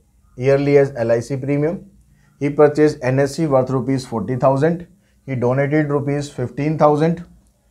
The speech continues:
in Chief Minister Relief Fund। ठीक है, "Calculate the income tax paid by the Mister Aman at the end of the financial year"। तो ग्रॉस इनकम में आपको कुछ और ऐड करना नहीं है बस, क्योंकि यहाँ पर कोई इंटरेस्ट विंटरेस्ट से और कहीं से अर्निंग नहीं हो रही है,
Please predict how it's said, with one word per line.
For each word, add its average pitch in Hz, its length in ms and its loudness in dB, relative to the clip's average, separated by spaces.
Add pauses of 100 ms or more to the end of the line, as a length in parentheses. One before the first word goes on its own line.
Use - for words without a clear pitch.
(360)
in 127 200 -4
Chief 156 220 2
Minister 151 400 2
Relief 151 280 2
Fund। 170 180 0 (1000)
ठीक 139 100 -4
है, 139 160 2
"Calculate 147 500 4
the 135 160 10 (280)
income 139 340 -2
tax 139 280 -4
paid 131 220 -2
by 127 100 6
the 127 140 4
Mister 120 320 -6
Aman 131 320 -4
at 117 200 -2
the 120 140 4
end 117 180 0
of 110 140 2
the 123 120 0
financial 110 520 -2
year"। 95 120 0 (420)
तो 156 80 -2
ग्रॉस 143 300 6
इनकम 160 280 2
में 160 120 2
आपको 147 220 2
कुछ 156 220 -4
और 147 120 4
ऐड 127 300 6
करना 123 260 0
नहीं 139 220 0
है 143 100 0
बस, 131 400 -2
क्योंकि 127 220 -4
यहाँ 123 200 2
पर 123 160 0
कोई 127 220 2
इंटरेस्ट 127 340 -2
विंटरेस्ट 120 340 -2
से 127 60 -4
और 156 200 4
कहीं 160 160 4
से 156 100 2
अर्निंग 139 280 4
नहीं 143 180 2
हो 139 80 6
रही 123 120 4
है, 156 180 2